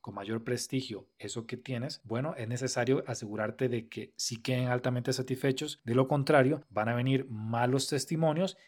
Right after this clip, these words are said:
y toda la inversión que hiciste en el sitio web habrá sido en vano. Entonces, es muy importante que tengas un servicio o producto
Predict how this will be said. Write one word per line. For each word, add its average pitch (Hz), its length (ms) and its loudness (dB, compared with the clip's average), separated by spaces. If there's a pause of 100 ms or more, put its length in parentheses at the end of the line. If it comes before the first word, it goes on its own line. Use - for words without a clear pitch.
y - 120 -12
toda 139 260 4
la 156 80 2
inversión 147 480 0
que 127 80 0
hiciste 143 320 -4
en 104 80 -6
el 101 80 -10
sitio 131 260 -2
web 143 260 2 (220)
habrá 107 260 -2
sido 107 240 -4
en 101 140 -8
vano. 92 320 -8
Entonces, 104 400 -4
es 120 80 -2
muy 147 260 4
importante 175 720 0 (280)
que 113 100 -8
tengas 139 440 -2
un 156 120 -4
servicio 139 420 -2
o - 60 -8
producto 165 480 0